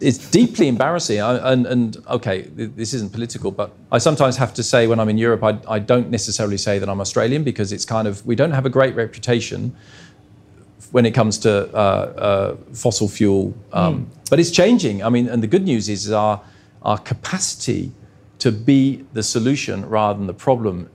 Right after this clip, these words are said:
Speaker 1: is enormous. I mean, photo-, photovoltaics, I mean, a lot of the science of photovoltaics is Australian. So it's like, we can solve this. It's not, it's not that it's not physically possible, but you need to get the political will, and you've got to get the,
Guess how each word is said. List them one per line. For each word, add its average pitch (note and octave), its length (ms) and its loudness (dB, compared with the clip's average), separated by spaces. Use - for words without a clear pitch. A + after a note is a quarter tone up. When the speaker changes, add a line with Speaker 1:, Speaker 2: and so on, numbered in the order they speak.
Speaker 1:
is B2+ 340 -4
enormous. D3+ 440 0
I A#2 60 0
mean, A2 120 0
photo-, C3 300 0
photovoltaics, C3+ 800 0
I - 20 -2
mean, G#2 100 0
a A2 40 4
lot C3 80 4
of A#2+ 60 0
the G#2 60 -4
science A2+ 360 0
of G2 80 -6
photovoltaics G#2 720 -2
is G2 100 -2
Australian. G2 640 -2
So G#3 160 4
it's F3+ 100 2
like, F3+ 220 2
we A#3+ 140 4
can F3 160 2
solve D4+ 320 4
this. G2 260 0
It's C3 140 0
not, A#3 240 2
it's C#3+ 140 -2
not B3+ 180 2
that E3+ 80 0
it's E3 160 2
not D#3 160 0
physically B2 360 0
possible, B2 640 -2
but - 280 0
you D3+ 120 4
need D#3+ 140 4
to E3+ 80 0
get D#3 120 4
the C#3+ 80 0
political C#3+ 500 2
will, C#3 340 4
and B2 120 0
you've A2+ 100 -2
got C3 100 -2
to B2 60 -2
get A#2+ 240 -4
the, A2 220 -2